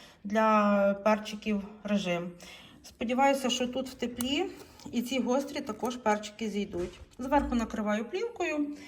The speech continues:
і перчикам досить тепло. І тут ще один такий момент.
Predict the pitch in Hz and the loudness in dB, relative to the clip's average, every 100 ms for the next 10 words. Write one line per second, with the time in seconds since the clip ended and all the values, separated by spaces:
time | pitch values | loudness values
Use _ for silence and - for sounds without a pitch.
0 | - - _ 339 415 - 269 - - 202 | -20 -20 _ -6 -4 0 0 -2 -4 -2
1 | 214 - 208 165 165 - 180 185 _ _ | -2 -4 -6 -6 -6 -8 -16 -18 _ _
2 | _ _ - - 294 - 240 208 214 208 | _ _ -14 -4 -4 2 2 4 2 0
3 | 220 240 233 233 403 | 0 -2 0 0 0